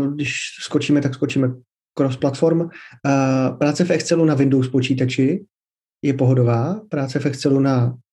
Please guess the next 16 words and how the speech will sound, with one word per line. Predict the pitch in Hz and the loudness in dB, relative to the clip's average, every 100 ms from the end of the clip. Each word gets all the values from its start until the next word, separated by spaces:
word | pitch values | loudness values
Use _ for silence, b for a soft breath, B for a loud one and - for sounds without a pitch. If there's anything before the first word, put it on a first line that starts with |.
| 131 | 0
Mac | 131 - - | 0 -2 -4
počítači | 127 135 131 127 | -2 0 -2 0
je | 156 | 0
stále | 151 120 117 117 | 0 0 2 2
pohodová, | 113 120 120 120 120 147 185 B B B - | 2 0 2 0 0 -2 -6 B B B -8
a | 127 | -2
práce | 123 131 131 | 0 0 0
v | |
Excelu | 131 135 131 | 0 0 2
na | 123 127 | 2 2
iPadu, | 127 - 143 123 B B B B B _ _ _ _ 139 | 0 2 0 -2 B B B B B _ _ _ _ -6
pokud | 131 147 - | -2 -2 -2
to | 139 | 0
není | 143 147 | 2 4
jednoduchá | 151 147 123 139 | 4 2 0 -2
tabulka, | 123 143 139 139 147 147 143 | 0 2 2 0 -2 -2 -4